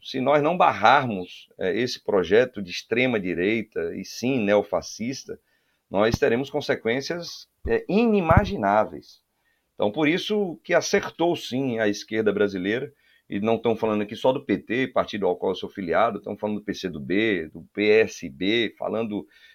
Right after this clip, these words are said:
é, do pesol. É, houve um entendimento de que era necessário a esquerda brasileira ela se unir, sim, com alguns liberais, mas democratas,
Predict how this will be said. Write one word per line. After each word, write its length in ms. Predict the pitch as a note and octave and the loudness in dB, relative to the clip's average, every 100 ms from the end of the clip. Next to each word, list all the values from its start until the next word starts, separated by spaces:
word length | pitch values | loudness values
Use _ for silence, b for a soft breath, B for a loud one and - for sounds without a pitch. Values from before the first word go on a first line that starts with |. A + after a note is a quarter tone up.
| _ | _
é, 320 | F2+ G2 F#2+ | 0 2 2
do 100 | F#2 | 0
pesol. 680 | B2 E3 - G2+ G#2 B2+ A2+ b b b b | 2 2 2 2 4 4 0 b b b b
É, 200 | - F#2 | -4 0
houve 600 | F#2 A#2+ F3+ E3 D3 G#2+ - | 2 4 4 2 -2 -2 -4
um 140 | A2+ | -4
entendimento 680 | A#2 B2+ A#2+ A2 B2 E3+ C3 | -2 -2 -2 0 0 -2 -6
de 140 | A2 | -6
que 100 | - | 2
era 160 | C#3 E3+ | 2 2
necessário 760 | D#3 C#3 A#2 B2 A#2 D3 F3+ | 0 -2 -2 2 2 2 -2
a 80 | C#3+ | -4
esquerda 560 | G#2 - - E3+ D#3+ B2 | -6 -6 -2 -2 0 0
brasileira 600 | A#2 G#2 G2 G2 A#2+ D3+ _ _ _ | 0 -4 -4 -2 -4 -6 _ _ _
ela 200 | - A2 | -2 0
se 160 | B2 F3 | 0 -2
unir, 340 | G3 C#3+ G3+ | -4 -2 -2
sim, 340 | - - D#3 C4+ - _ _ _ | -2 -2 -2 -4 -12 _ _ _
com 480 | A2+ B2 A#2 G#2 F#2 | 0 2 2 0 -2
alguns 760 | G2+ F2 A2+ C#3 B2+ G2+ - - _ _ _ _ | -2 -2 -2 -2 -2 -6 -12 -20 _ _ _ _
liberais, 640 | A3 G3 C3+ D#3 F#3 B2+ | 4 8 10 10 8 4
mas 560 | A2 C3+ G3+ G3 - - - | 0 2 2 0 -6 -18 -20
democratas, 1040 | G#2+ A2+ A#2+ G#2+ - G#2+ A#2 C#3+ E3+ - | -4 0 2 0 2 2 2 0 -8 -16